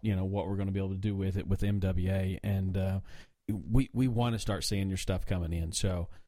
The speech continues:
you know, it's, it's, it's started. So if you've got stuff now,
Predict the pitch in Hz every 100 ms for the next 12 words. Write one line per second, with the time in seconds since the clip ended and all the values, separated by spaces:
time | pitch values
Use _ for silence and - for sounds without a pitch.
0 | _ 113 98 82 110 - - - 95 -
1 | - - - 101 - - - 120 117 117
2 | 107 - 104 92 95 113 107 117 104 113
3 | 107 117 117 120 120